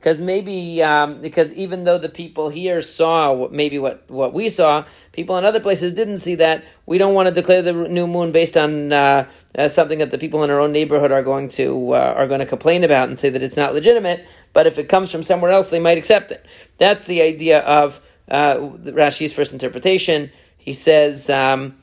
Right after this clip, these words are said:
Rashi, he says, "Umori peresh shegazru gzera b'mkomo shel hikadru chodesh," that it could be that's, it's a more general thing. It's not related to the previous story, but it's just that the reason why Rebbe wasn't allowed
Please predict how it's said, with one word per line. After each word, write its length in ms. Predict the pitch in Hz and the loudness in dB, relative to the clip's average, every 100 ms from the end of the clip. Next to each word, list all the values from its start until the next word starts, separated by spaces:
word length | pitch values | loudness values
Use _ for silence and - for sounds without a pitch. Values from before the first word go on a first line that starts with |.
| _ | _
Rashi, 260 | 135 143 - | 2 2 0
he 100 | 156 | 2
says, 180 | 156 139 | 2 2
"Umori 420 | 151 151 190 247 | 0 2 4 4
peresh 500 | 196 175 160 - 160 | 4 4 4 2 2
shegazru 380 | 156 147 185 170 | 2 2 0 -2
gzera 280 | 143 165 180 | 0 2 2
b'mkomo 460 | 180 156 170 208 | 0 0 2 2
shel 160 | 202 170 | 0 -2
hikadru 320 | - 151 170 | 0 0 0
chodesh," 340 | 170 165 175 175 - _ - | 2 2 2 -4 -18 _ 0
that 180 | 160 | 4
it 120 | 165 160 | 4 2
could 240 | 185 170 | -2 -2
be 200 | 170 175 | -6 -2
that's, 300 | 160 156 - | -2 -2 -6
it's 180 | - 147 | -10 -6
a 60 | |
more 160 | 170 180 | 0 2
general 260 | 214 233 190 | 2 2 0
thing. 160 | 143 | -4
It's 140 | 139 151 | -8 -4
not 180 | 185 | -2
related 360 | 180 202 247 240 | 0 4 4 2
to 80 | 151 | -6
the 40 | |
previous 320 | 151 147 139 | -6 -4 -6
story, 220 | 139 127 123 | -4 -4 -4
but 140 | 127 | -8
it's 120 | 127 | -6
just 180 | 160 156 | -6 0
that 180 | 147 - | -2 -2
the 100 | 147 | -6
reason 300 | 165 160 151 | -4 -6 0
why 320 | 160 165 156 - - - | 2 2 0 -14 -20 0
Rebbe 320 | 147 147 170 | 2 4 4
wasn't 300 | 165 160 156 | 4 2 0
allowed 460 | 151 160 160 147 | 2 4 4 2